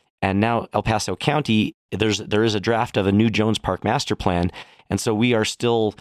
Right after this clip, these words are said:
negotiating heavily on the Jones Park master plan.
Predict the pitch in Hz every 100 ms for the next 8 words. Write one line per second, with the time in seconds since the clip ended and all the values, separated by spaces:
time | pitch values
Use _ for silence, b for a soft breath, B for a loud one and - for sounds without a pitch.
0 | B B - 101 110 101 117 - 117 113
1 | 107 98 107 110 104 101 95 b b b
2 | - 101 98 98 107 - 98 - 101 101
3 | 104 - 90 - -